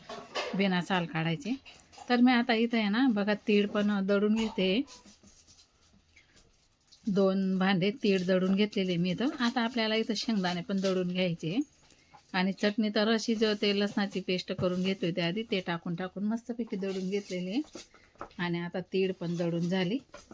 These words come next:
आणि आता आपल्याला आहे ना, शेंगदाण्याची कूट करून घ्यायची. हे बघा, मस्त असं मिक्स करून घ्यायचं आहे. आणि हे पण एकदा मिक्सरमधून फिरवूनच घेणार आहे मी,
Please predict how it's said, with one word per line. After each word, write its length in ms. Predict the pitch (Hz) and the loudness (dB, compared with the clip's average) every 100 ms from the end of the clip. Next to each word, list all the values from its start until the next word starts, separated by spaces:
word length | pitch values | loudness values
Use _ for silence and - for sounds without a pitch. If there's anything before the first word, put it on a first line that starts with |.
| - - - | -20 -18 -8
आणि 200 | 220 226 | -6 -4
आता 280 | 214 202 190 | -4 -6 -6
आपल्याला 380 | 185 190 175 | -6 -6 -4
आहे 100 | 196 | -4
ना, 160 | 185 247 - _ - _ - | -4 -6 -8 _ -20 _ -14
शेंगदाण्याची 840 | - 247 233 226 226 214 214 208 202 - _ - | -4 0 0 0 -4 -6 -4 -4 -6 -20 _ -8
कूट 220 | 226 202 | -4 -4
करून 300 | - 190 180 | -4 -4 -2
घ्यायची. 540 | 175 170 170 - 180 269 - - - - - - _ | -2 -2 -4 -6 -8 -8 -16 -20 -20 -20 -20 -20 _
हे 60 | 190 | -2
बघा, 240 | 185 175 | -2 -2
मस्त 320 | 170 180 - 185 | -2 -2 -4 -4
असं 260 | 180 185 | -4 -4
मिक्स 220 | 175 160 | -4 -6
करून 380 | - 160 165 160 | -8 -6 -4 -2
घ्यायचं 320 | 175 170 156 180 | -2 -2 -4 -6
आहे. 100 | 240 _ _ _ - | -10 _ _ _ -2
आणि 180 | 202 | 2
हे 180 | 214 240 | 6 6
पण 200 | 233 240 | 6 6
एकदा 300 | 233 220 220 | 4 4 2
मिक्सरमधून 640 | 220 226 - 214 190 196 190 | 0 0 2 2 2 -2 -2
फिरवूनच 500 | 226 202 185 185 185 | 0 0 2 -2 -2
घेणार 380 | 196 208 170 170 | 0 2 2 2
आहे 80 | 165 | 2
मी, 160 | 240 | 2